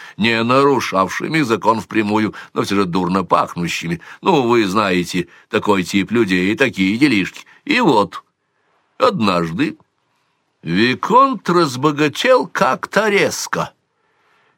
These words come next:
Деньги у него появились немалые. Он купил приличный дом, порвал с прежними дружками. Репутация его понемногу восстановилась, его даже приняли при дворе.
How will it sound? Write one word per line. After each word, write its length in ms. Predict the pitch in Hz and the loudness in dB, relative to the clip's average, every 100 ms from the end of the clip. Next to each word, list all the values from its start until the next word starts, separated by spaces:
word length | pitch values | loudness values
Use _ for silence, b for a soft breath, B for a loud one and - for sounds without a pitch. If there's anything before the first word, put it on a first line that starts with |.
| _ | _
Деньги 520 | - - 220 240 214 | -8 -2 -2 -2 -4
у 60 | 233 | -2
него 240 | 233 233 | 2 2
появились 640 | 170 233 254 247 196 139 151 | 2 0 0 0 -2 -4 -4
немалые. 720 | 160 139 107 92 90 85 82 _ _ _ _ _ - | 0 2 4 2 0 -2 -6 _ _ _ _ _ -2
Он 180 | 277 233 | 0 2
купил 320 | 131 107 107 | 0 0 0
приличный 580 | 98 98 95 - 92 92 | 0 0 0 0 -2 -2
дом, 480 | 80 123 214 233 185 | 0 0 2 0 0
порвал 460 | 107 95 92 95 | 0 0 0 0
с 80 | 90 | -2
прежними 420 | 101 95 92 95 | -2 -2 -2 -2
дружками. 840 | 92 92 90 - 117 180 226 202 - b b b b - | -2 -2 -4 0 0 0 0 -2 -4 b b b b -4
Репутация 1000 | 196 - 175 226 185 208 220 - - | 0 0 0 0 2 2 0 -2 -4
его 200 | 240 240 | 0 0
понемногу 580 | 220 240 240 240 254 233 | 0 -2 -2 -2 -2 0
восстановилась, 880 | 226 185 - - 143 117 98 95 - B B | 0 -2 -4 -2 0 2 2 0 -6 B B
его 140 | 101 | 0
даже 180 | 95 92 | 0 0
приняли 320 | 95 90 90 | 0 0 0
при 160 | 85 87 | 0 0
дворе. 580 | 85 85 92 160 190 | 0 0 0 0 0